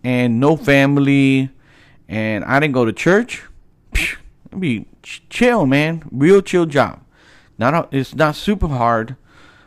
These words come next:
Um, it's ch-, has challenges, but the,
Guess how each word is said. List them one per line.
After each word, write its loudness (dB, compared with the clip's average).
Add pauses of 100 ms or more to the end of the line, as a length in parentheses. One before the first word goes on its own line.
Um, -2
it's -6
ch-, -10
has -2
challenges, 0 (600)
but -2
the, 0